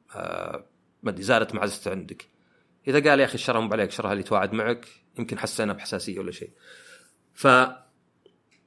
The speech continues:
نقطتين مهمات يعني قبل ما نبدأ. الأولى إنه طبعا صعب، يعني أنا بديت أقتنع إنه إذا في خيارين في الد-، في شيء في الدنيا، الصعب عادة، مو بدائم، طبعا ما في شيء إطلاق، لكن الصعب عادة هو الصح.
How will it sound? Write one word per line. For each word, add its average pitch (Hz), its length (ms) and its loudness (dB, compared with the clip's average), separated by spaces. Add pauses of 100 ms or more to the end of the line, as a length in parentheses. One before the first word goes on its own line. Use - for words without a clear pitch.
(100)
نقطتين 240 340 6
مهمات 131 400 2 (760)
يعني 92 480 -4 (320)
قبل 139 120 4
ما 120 100 8
نبدأ. 87 380 -2 (520)
الأولى 196 500 8 (340)
إنه 180 80 4
طبعا 160 200 0
صعب، - 360 0 (380)
يعني 123 160 0
أنا 180 60 6
بديت 151 240 2
أقتنع 151 360 -2
إنه 127 460 -2 (640)
إذا 127 80 0
في 156 120 0
خيارين 143 400 4
في 110 100 -4
الد-، 101 280 -4
في - 160 -10
شيء 127 440 0 (340)
في - 100 -20
الدنيا، 120 580 -2 (640)
الصعب - 540 2 (260)
عادة، 120 380 4
مو 143 100 0
بدائم، 113 280 -2
طبعا 117 160 -4
ما 120 60 -4
في 113 60 -10
شيء 98 160 -6
إطلاق، - 380 0
لكن 143 140 -6
الصعب 156 300 4
عادة 147 200 2
هو 120 40 -2
الصح. - 400 -10